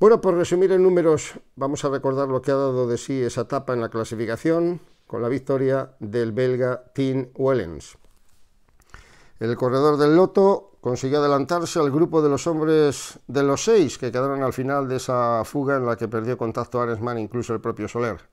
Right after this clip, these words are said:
Wellens por delante de Woods, de Stibar y de Van Barle en el mismo tiempo. Once segundos se dejó ir Soler ya en los últimos doscientos metros, Aremans a trece,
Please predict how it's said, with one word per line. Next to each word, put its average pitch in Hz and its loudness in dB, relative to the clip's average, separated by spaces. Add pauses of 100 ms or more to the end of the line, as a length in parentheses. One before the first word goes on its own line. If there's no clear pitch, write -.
Wellens 123 -2
por 110 -6
delante 117 -4
de 113 -2
Woods, 160 -2
de 113 -4
Stibar 151 -2
y 127 -4
de 113 -2
Van 135 -2
Barle 123 0
en 120 -2
el 110 -2
mismo 110 -4
tiempo. 180 0
Once 117 -4
segundos 123 -6
se 104 -6
dejó 101 -6
ir 107 -6
Soler 113 -4
ya 110 -6 (640)
en 120 -2
los 120 0
últimos 127 -2
doscientos 127 -4
metros, 123 -2
Aremans 113 -4
a 90 -8
trece, 143 -2